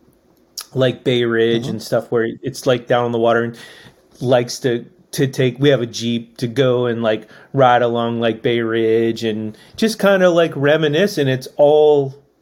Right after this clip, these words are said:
Speaker 1: because of her. Like, she's the one that wants to,
Speaker 2: Yeah.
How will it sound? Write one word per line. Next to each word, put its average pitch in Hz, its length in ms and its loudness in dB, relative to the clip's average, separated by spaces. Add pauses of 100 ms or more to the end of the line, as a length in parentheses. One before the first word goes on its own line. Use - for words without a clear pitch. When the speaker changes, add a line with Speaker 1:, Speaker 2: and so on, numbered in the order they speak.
(120)
Speaker 1:
because 139 300 0
of 117 120 -8
her. 123 420 0
Like, 123 180 0
she's 143 500 -6
the 139 100 -2
one 131 260 0
that 123 160 0
wants 120 360 -6
to, 113 300 0
Speaker 2:
Yeah. 123 180 -4